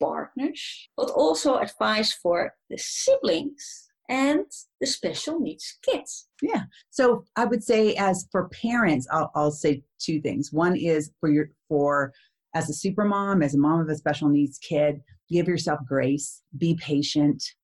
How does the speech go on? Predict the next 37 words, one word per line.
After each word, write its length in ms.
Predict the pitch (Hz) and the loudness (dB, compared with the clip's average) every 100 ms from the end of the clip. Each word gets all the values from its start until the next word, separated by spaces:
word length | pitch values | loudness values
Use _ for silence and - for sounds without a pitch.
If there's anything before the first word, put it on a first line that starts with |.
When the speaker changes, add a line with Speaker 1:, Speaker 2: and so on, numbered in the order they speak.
| - | -10
Speaker 2:
show 280 | - - 165 | -4 0 2
love. 440 | 147 135 127 127 - - | 4 2 0 -2 -8 -6
I 20 | 156 | -4
think 280 | 165 147 | 0 0
love 360 | 156 151 170 165 | 2 4 4 0
in 160 | 160 160 | 2 2
the 240 | 147 147 | 4 2
end 140 | 165 | 2
is 140 | 156 147 | 0 -2
the 100 | 147 | -2
thing 240 | 156 156 | 2 2
that 220 | 151 - | 2 0
will 300 | 143 139 135 - _ _ - | -2 -2 -4 -8 _ _ -16
tie 320 | - 160 156 | -8 -2 2
them 180 | 170 170 | 4 2
to 120 | 165 175 | 2 -2
you. 380 | 170 175 175 - | 2 4 2 2
And 200 | 147 139 | 2 2
so 160 | 151 | 0
when 200 | 135 147 | 2 4
they 200 | 143 143 | 4 2
do 200 | 135 143 | 2 2
struggle 500 | 151 156 151 147 143 | 0 0 0 0 2
in 100 | 147 | 4
the 100 | 143 | 4
future, 340 | - 151 147 147 | 2 -2 0 0
they'll 180 | 139 131 | 0 -2
have 200 | 143 135 | -4 -2
somebody 260 | 139 135 | 0 0
to 80 | 135 | -2
come 140 | 135 | -4
back 240 | 127 120 123 | -2 -4 -6
to. 280 | - 160 170 _ _ - | -6 -4 -6 _ _ -2
In 80 | 156 | 0
the 120 | 165 | 2
educational 680 | 170 170 - 170 - 170 165 | 0 -2 -2 0 2 2 2
realm, 420 | 160 160 160 165 | 2 2 2 0